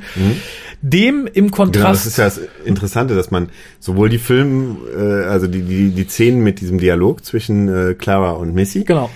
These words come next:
Speaker 1: dass das halt Teneriffa ist,
Speaker 2: Und
Speaker 1: aber dass man
Speaker 2: Scarrow.
Speaker 1: ja auch für Scarrow, also dass sie einen Flug nur brauchten, um, um beides
Speaker 2: Genau.
Speaker 1: filmen zu
Speaker 2: Und,
Speaker 1: können,
Speaker 2: und von
Speaker 1: ne?
Speaker 2: welcher Flugfirma, ne? Also von welcher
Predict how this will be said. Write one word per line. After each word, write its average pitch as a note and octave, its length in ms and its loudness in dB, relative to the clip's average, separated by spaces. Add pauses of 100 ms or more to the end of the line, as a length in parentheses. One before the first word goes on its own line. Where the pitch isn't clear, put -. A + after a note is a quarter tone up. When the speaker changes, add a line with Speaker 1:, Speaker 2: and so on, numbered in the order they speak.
(180)
Speaker 1:
dass - 160 -4
das F#2+ 200 -2
halt B2 160 -2
Teneriffa D3 440 -2
ist, F3 220 -6 (100)
Speaker 2:
Und D3+ 200 -2
Speaker 1:
aber G2+ 100 0
dass A#2+ 100 2
man A2+ 80 0
Speaker 2:
Scarrow. G2+ 60 4
Speaker 1:
ja F#2+ 80 2
auch F#2+ 60 -2
für G#2+ 100 -4
Scarrow, F2+ 480 0
also F2 200 -2
dass E2+ 180 -2
sie F2+ 160 -4
einen G2 200 2
Flug A#2 340 -2 (380)
nur G#2 120 2
brauchten, F#2+ 440 0
um, F2+ 160 -2
um F2+ 100 -4
beides B2+ 220 2
Speaker 2:
Genau. A#2 80 -6
Speaker 1:
filmen G#2+ 180 4
zu G2 60 2
Speaker 2:
Und, F#2 60 4
Speaker 1:
können, F#2 100 2
Speaker 2:
und D#2+ 60 2
von F3 100 4
Speaker 1:
ne? - 40 4
Speaker 2:
welcher D#3+ 180 2
Flugfirma, E3+ 500 0
ne? F3 120 0
Also C3 160 -4
von C3 80 -4
welcher G2+ 240 -2